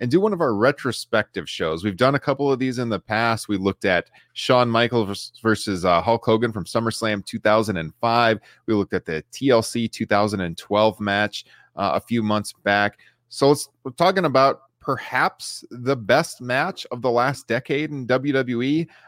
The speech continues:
Uh, it's, it's even up there as one of the best matches, I think, of the two thousands. So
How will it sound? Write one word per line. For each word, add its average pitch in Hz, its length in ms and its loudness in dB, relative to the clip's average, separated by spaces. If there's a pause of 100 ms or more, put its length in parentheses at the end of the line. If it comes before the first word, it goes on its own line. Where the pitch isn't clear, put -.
(120)
Uh, 113 320 4
it's, - 180 -6
it's 139 280 -4
even 202 200 -4
up 147 140 0
there 156 140 4
as 127 100 2
one 139 100 0
of 147 60 -2
the 135 80 0
best 139 240 0
matches, 135 500 -2
I 110 120 0
think, 151 420 -6
of 123 260 0
the 107 80 -2
two 170 380 -8 (160)
thousands. 117 680 0
So 104 320 4